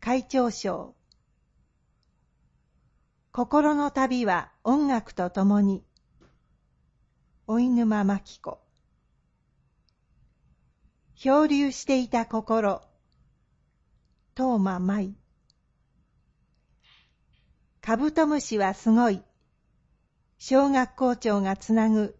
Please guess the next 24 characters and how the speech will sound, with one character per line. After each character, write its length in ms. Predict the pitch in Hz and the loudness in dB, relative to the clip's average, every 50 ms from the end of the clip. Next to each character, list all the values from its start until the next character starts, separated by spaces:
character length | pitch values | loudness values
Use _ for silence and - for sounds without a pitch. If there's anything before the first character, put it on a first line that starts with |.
| _ | _
地 220 | - - 285 285 254 | -4 0 0 0 0
域 200 | - - 214 196 | -2 -4 -4 -2
の 160 | 175 170 190 | -2 -4 -6
絆。 580 | - - 220 208 180 214 214 202 202 - - - _ _ _ _ _ _ _ _ _ _ _ _ _ _ _ _ _ _ _ _ _ _ _ _ _ _ _ _ _ _ _ _ _ _ _ _ _ | -8 -6 -6 -6 -2 0 0 0 0 -2 -6 -12 _ _ _ _ _ _ _ _ _ _ _ _ _ _ _ _ _ _ _ _ _ _ _ _ _ _ _ _ _ _ _ _ _ _ _ _ _
小 160 | - 240 247 | -4 -2 0
池 300 | 262 254 - - 247 233 214 | 0 -2 -4 -6 -6 -6 -6
恒 360 | - - - 202 202 202 196 | -4 -2 0 2 2 2 0
夫。 200 | 190 180 180 - _ _ _ _ _ _ _ _ _ _ _ _ _ _ _ _ _ _ _ _ _ _ _ _ _ _ _ _ _ _ _ _ _ _ _ _ _ _ _ _ _ _ _ _ _ _ _ _ _ _ _ _ _ - | -2 -4 -6 -10 _ _ _ _ _ _ _ _ _ _ _ _ _ _ _ _ _ _ _ _ _ _ _ _ _ _ _ _ _ _ _ _ _ _ _ _ _ _ _ _ _ _ _ _ _ _ _ _ _ _ _ _ _ -2
運 260 | 240 262 285 294 302 | 0 2 4 4 4
営 220 | 302 302 294 294 | 4 4 2 2
委 20 | 285 | 2
員 240 | 269 277 277 277 254 | 0 0 -2 -2 -4
会 580 | - - 208 190 185 185 190 185 - - - _ _ - | -4 -4 -2 -2 -2 -2 -6 -8 -12 -16 -20 _ _ -4
委 80 | 226 | -2
員 240 | 254 277 285 285 269 | 0 2 2 0 -2
長 280 | - - 269 262 254 233 | -2 0 0 0 0 0
賞。 500 | - - 226 202 180 180 185 - 233 - _ _ _ _ _ _ _ _ _ _ _ _ _ _ _ _ _ _ _ _ _ _ _ _ _ _ _ _ _ _ _ _ _ _ _ _ _ _ _ _ _ _ _ _ _ _ - | -4 -4 -4 -4 -4 -4 -6 -10 -14 -18 _ _ _ _ _ _ _ _ _ _ _ _ _ _ _ _ _ _ _ _ _ _ _ _ _ _ _ _ _ _ _ _ _ _ _ _ _ _ _ _ _ _ _ _ _ _ -4
家 140 | - 233 233 | -2 0 0
族 260 | 254 311 302 302 - | 0 0 -2 -4 -6
新 320 | - - 294 302 285 269 | -4 0 0 2 2 2
聞 120 | 220 220 208 | 0 0 0
の 220 | 196 185 180 190 | 0 0 -2 -2
発 240 | 170 170 208 208 - _ _ _ | -4 -4 -8 -10 -10 _ _ _
行。 400 | - 240 226 214 208 180 - - | -2 0 0 0 0 -2 -4 -10